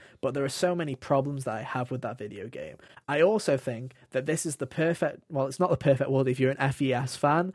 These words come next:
but if the remake was to be more than just a visual remake, and it did change certain aspects, like maybe Tartarus or whatever, I feel like releasing a port of one of the originals on the same platforms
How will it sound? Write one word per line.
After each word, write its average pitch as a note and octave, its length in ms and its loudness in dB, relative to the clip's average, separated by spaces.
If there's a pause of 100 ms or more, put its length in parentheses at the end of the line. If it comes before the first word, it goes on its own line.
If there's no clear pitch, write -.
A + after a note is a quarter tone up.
(180)
but D#3 100 2
if D#3 100 2
the E3+ 120 4
remake F#3 440 4
was D3+ 120 -2
to D#3 100 -2
be D#3+ 160 2
more C#3+ 320 4
than D3 160 -2
just C3+ 320 0
a C3+ 80 2
visual B2+ 560 0
remake, B2 680 -6
and C#3 100 -6
it C3+ 240 -10
did C#3 240 0
change B2+ 520 -2 (880)
certain B2+ 360 0
aspects, A#2+ 600 -10
like A#2+ 140 -6
maybe A#2+ 300 -10
Tartarus - 500 -6
or A2 60 -12
whatever, G2+ 360 -12 (280)
I C3 80 -4
feel G#3 220 0
like D3 220 2
releasing D3 400 -4
a C3 120 0
port C#3+ 500 0
of B2+ 180 0
one C#3 200 0
of C#3+ 120 -4
the D3+ 120 0
originals C3+ 520 -2
on B2+ 120 -6
the B2+ 60 -8
same C#3 260 -4
platforms B2 680 -4